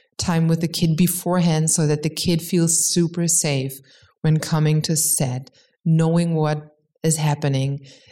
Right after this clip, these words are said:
and then letting a take run and run and not cut between takes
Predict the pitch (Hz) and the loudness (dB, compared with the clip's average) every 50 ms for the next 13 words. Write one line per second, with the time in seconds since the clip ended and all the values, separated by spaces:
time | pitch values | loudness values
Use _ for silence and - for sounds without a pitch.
0 | _ _ 160 160 160 151 147 156 156 165 165 165 175 175 180 180 180 180 180 180 | _ _ 2 2 2 2 0 -4 -4 -2 0 0 0 0 0 0 0 0 -2 -4
1 | - - - _ - 170 160 165 165 165 170 165 160 160 156 - - 170 151 151 | -12 -18 -20 _ -4 -2 0 0 2 2 2 0 0 -2 -4 -4 -2 0 0 0
2 | 151 147 151 - - - _ _ _ _ _ _ _ _ _ _ _ _ _ _ | 0 -2 -4 -12 -20 -20 _ _ _ _ _ _ _ _ _ _ _ _ _ _
3 | _ _ 170 165 165 170 170 165 165 160 160 156 156 - - 156 156 156 147 147 | _ _ -2 0 0 2 2 0 0 -2 -2 -2 -2 -2 0 0 0 0 0 0
4 | 156 156 156 151 151 147 147 147 151 - - 151 151 156 151 - - - - 175 | 0 0 0 0 0 0 -2 -2 -4 -4 -4 -4 -4 -4 -8 -12 -20 -8 -4 -2
5 | 170 175 170 165 170 170 - - - 185 175 170 170 - - 156 156 - - 160 | 0 2 2 0 0 -2 -6 -6 -2 -2 -2 -4 -4 -10 -10 -10 -10 -6 -4 -4
6 | 147 147 139 - - 143 - - 156 - - - - - | -4 -2 -4 -4 -4 -4 -6 -6 -10 -8 -6 -8 -8 -8